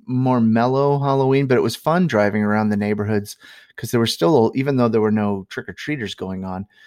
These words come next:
there were still a lot of houses that were completely decked out, and people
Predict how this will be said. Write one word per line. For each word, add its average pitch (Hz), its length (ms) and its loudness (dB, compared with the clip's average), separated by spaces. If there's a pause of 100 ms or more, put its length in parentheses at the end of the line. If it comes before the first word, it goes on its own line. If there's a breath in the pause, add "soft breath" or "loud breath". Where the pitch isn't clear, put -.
(200 soft breath)
there 104 80 -4
were 98 60 -4
still 117 320 -2
a 98 40 0
lot 104 240 0
of 98 80 0
houses 101 440 -4
that 101 140 -10
were 90 340 -10 (120)
completely 113 560 -4
decked 98 320 -4
out, 95 340 0
and 92 220 -8
people 101 540 -4